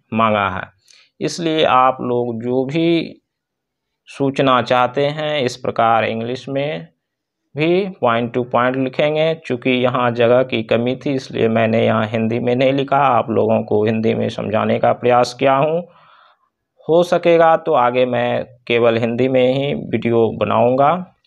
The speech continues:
और मैं फ़ी के रूप में, चूँकि मैं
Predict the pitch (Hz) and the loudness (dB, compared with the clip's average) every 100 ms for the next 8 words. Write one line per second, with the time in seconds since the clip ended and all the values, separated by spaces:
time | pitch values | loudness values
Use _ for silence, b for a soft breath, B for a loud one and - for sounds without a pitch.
0 | _ _ _ _ - 104 110 113 110 113 | _ _ _ _ 0 4 4 4 2 0
1 | 110 - 139 147 147 131 123 123 117 120 | -2 -4 -4 0 2 4 2 0 -2 0
2 | 135 160 b b b b _ - 151 175 | 2 0 b b b b _ -8 -2 0
3 | 170 139 139 135 | 2 2 2 2